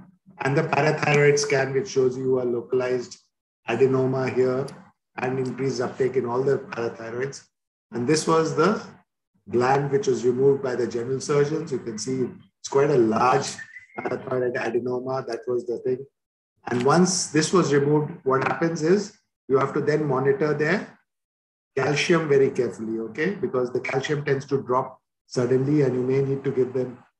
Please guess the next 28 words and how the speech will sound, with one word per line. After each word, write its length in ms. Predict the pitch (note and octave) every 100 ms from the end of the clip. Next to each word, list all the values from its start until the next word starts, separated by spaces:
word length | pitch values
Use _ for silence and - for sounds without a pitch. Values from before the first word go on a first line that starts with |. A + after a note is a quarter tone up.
| -
intravenous 600 | B2+ B2+ B2+ B2 B2 A#2
calcium, 440 | - A2+ A2 A#2 A2
et 120 | -
cetera. 520 | A2 G#2 A2+ A2 - _ _ _ _ _ A#2
Uh, 260 | B2 B2 -
now, 280 | C3 B2+ B2+
so 200 | - C3+
the 220 | C#3 - - _ _ _
surgeons 960 | - D#3 E3 F#3+ F#3 - - - - _ _ -
had 220 | - C#3+
them 320 | C3+ D#3+ E3 - - -
un-, 220 | C#3+ D3+ -
had 260 | - C#3+ D3
him 160 | F3
under 300 | D3 C#3 C#3
them, 280 | C#3 C#3+ F3
and 200 | C#3+ C3+
then, 380 | C#3 D3 D3 D3 _ _ _ _
uh, 240 | B2 B2 A#2+
once 260 | C#3 D3+
they'd 260 | - D3+ -
taken 280 | D3+ D3 D3
that 240 | D3 C#3
out 240 | C#3+ D#3 D#3
and 160 | C3+
got 200 | C3 C#3
all 160 | C#3 C#3
that 200 | C#3